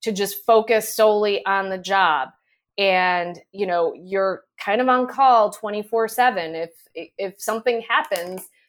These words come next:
you're expected to respond and go in. And that can lead to burnout. There's a lot of burnout in journalism, especially now, and especially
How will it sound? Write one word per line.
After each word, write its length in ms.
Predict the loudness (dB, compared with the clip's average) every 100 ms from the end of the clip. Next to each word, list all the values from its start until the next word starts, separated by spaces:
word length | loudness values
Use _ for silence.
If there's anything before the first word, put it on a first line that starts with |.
| -8
you're 300 | 2 4 4
expected 540 | 0 -2 -2 -2 -4
to 80 | 0
respond 680 | -2 -2 0 2 2 -2 -6
and 240 | -10 -6
go 240 | -2 0 0
in. 440 | 0 -2 -8 -16 _ _ _ _ -2
And 800 | 0 2 2 2 0 -4 -6 -10 _ _ -14
that 640 | -8 0 4 6 4 2 -4 _
can 220 | -8 -4
lead 200 | -4 -4
to 80 | -4
burnout. 480 | 0 0 0 -4 -8
There's 180 | -6 -6
a 60 |
lot 440 | -4 2 4 4 4
of 60 |
burnout 460 | 2 0 0 -4 -8
in 120 | -12
journalism, 580 | -10 -8 -8 -10 -10 -8
especially 640 | -8 -2 0 2 2 0 0
now, 320 | -2 -4 -6
and 140 | -6 -8
especially 880 | -4 0 0 -2 -4 -2 -2 -6